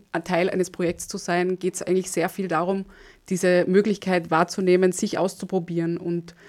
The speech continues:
das ist halt eine große Diskrepanz zu dem, dass die Leute, dass es, ähm, quasi um das Leben am Land geht und dass dort auch Menschen sind und die halt einfach auch Erwartungen haben, ja. Also das sind so Fragen, die ich noch immer nicht, also die ich mir auch grad selber stelle jetzt bei Helfenberg.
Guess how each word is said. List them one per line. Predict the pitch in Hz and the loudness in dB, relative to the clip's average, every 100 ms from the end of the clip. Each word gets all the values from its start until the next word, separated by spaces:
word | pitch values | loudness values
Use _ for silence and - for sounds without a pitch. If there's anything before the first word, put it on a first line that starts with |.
| - _ | -20 _
das | 170 - | -8 -6
ist | 202 196 | -2 0
halt | 180 | 2
eine | 185 | 2
große | 165 185 190 | 2 -2 0
Diskrepanz | 185 - 185 165 185 - | -2 -2 -2 0 0 -2
zu | - | -4
dem, | 175 185 190 185 185 | 2 2 2 -2 -6
dass | - 175 | -8 -4
die | 175 | 0
Leute, | 170 170 | 0 -2
dass | 175 175 | -4 -6
es, | 175 - - - - | -8 -12 -18 -12 -6
ähm, | 170 170 170 - | -4 -4 -10 -4
quasi | - - - | -2 0 0
um | 202 202 196 - - - _ - | 0 0 -4 -14 -20 -20 _ -8
das | 170 | -4
Leben | 175 185 185 | 2 2 2
am | 180 | 0
Land | 175 175 170 | 0 0 -2
geht | 202 202 | -2 -2
und | 185 175 185 | -4 -6 -10
dass | 180 | -6
dort | 185 165 | -4 -4
auch | 175 | -4
Menschen | 180 175 185 190 | -2 -4 -4 -6
sind | - 202 196 | -2 -4 -4
und | 165 170 170 - 180 | -6 -6 -6 -10 -6
die | 180 | -4
halt | 180 - | -4 -6
einfach | 170 | -6
auch | 175 - | -8 -6
Erwartungen | 185 160 165 165 160 160 | -2 -2 -2 -4 -4 -6
haben, | 156 151 160 _ _ | -8 -8 -10 _ _
ja. | 175 175 175 _ _ _ _ _ | -10 -10 -10 _ _ _ _ _
Also | - 175 | -6 -2
das | 175 | -2
sind | 180 185 | -2 -4
so | 190 | -4
Fragen, | 180 175 196 | 0 2 2
die | 185 | 0
ich | |
noch | 185 180 | 0 0
immer | 190 190 | 0 2
nicht, | 185 - - | 0 -4 -8
also | 175 | -6
die | 170 190 | -4 -4
ich | 180 | -2
mir | 190 - | -2 -2
auch | |
grad | - 190 | -4 -4
selber | 185 190 | -2 -2
stelle | 196 196 190 | 0 0 0
jetzt | 190 185 | 0 -4
bei | - 175 | -10 -6
Helfenberg. | 196 196 208 190 190 | -6 -6 -4 -4 -6